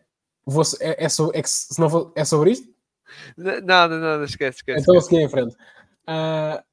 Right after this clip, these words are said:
Speaker 1: não, é, era só elogiar isso, porque, hum, é, é assim, obviamente que a defesa não é, não está no seu melhor para os Magic com o Paulo Banquero, mas não é ele também que está, que está a tra-, trazer isso para baixo,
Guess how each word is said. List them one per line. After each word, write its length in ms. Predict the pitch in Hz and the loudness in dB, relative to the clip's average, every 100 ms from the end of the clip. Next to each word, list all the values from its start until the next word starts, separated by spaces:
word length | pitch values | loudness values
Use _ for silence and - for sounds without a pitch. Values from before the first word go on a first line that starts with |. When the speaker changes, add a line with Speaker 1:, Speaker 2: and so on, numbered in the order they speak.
| - | 2
Speaker 1:
não, 280 | 208 269 | 6 6
é, 320 | - 202 165 160 | 4 0 -2 0
era 120 | 175 | -2
só 120 | 165 | 0
elogiar 300 | 175 139 135 | 0 0 -2
isso, 180 | 123 123 | -2 -6
porque, 440 | - 117 120 117 107 | -12 -12 -10 -10 -10
hum, 360 | 104 101 101 117 _ _ _ _ _ _ _ _ _ _ _ _ - - | -14 -16 -20 -20 _ _ _ _ _ _ _ _ _ _ _ _ -20 -10
é, 120 | 156 | -4
é 60 | 160 | -4
assim, 160 | 151 | 0
obviamente 260 | 143 151 147 | 0 0 0
que 60 | |
a 40 | 156 | -2
defesa 360 | - 160 139 | -2 -2 0
não 180 | 139 135 | 0 0
é, 180 | 139 131 | 0 -2
não 120 | 143 | -4
está 180 | 139 151 | -4 -4
no 60 | 139 | -2
seu 160 | 143 | -4
melhor 240 | 135 135 131 | -4 -4 -6
para 100 | 131 | -6
os 80 | |
Magic 260 | 135 131 123 | -4 -6 -6
com 200 | - 151 | -6 -6
o 40 | 139 | -2
Paulo 220 | 139 127 | -2 -2
Banquero, 440 | 123 120 131 139 _ _ _ _ _ _ | -6 -6 -8 -8 _ _ _ _ _ _
mas 320 | 120 131 127 | -4 -2 -2
não 160 | 139 139 | -2 0
é 60 | |
ele 120 | 143 | -2
também 260 | 139 143 143 | -2 -4 -4
que 60 | 135 | -6
está, 300 | 147 190 262 | -4 -4 -6
que 80 | |
está 160 | - 254 | -8 -8
a 60 | 240 | -8
tra-, 320 | 127 - 135 | -12 -10 -10
trazer 220 | - 131 | -6 -4
isso 100 | 135 | -4
para 80 | 131 | -4
baixo, 340 | 120 131 135 | -4 -6 -8